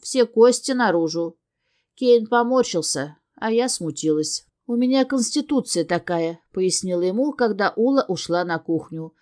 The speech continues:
«Сколько бы ни ела, всё равно не могу поправиться».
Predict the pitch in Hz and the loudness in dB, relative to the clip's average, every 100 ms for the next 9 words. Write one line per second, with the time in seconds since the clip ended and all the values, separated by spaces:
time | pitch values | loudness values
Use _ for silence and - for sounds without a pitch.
0 | _ _ - - 269 247 226 196 208 226 | _ _ -10 6 6 6 2 0 0 0
1 | 240 330 302 - 277 262 254 311 277 196 | 2 2 2 2 2 2 2 2 0 0
2 | 180 214 240 175 - 160 160 160 - 170 | -2 -2 -2 -2 0 0 0 -4 -4 -6
3 | 165 | -6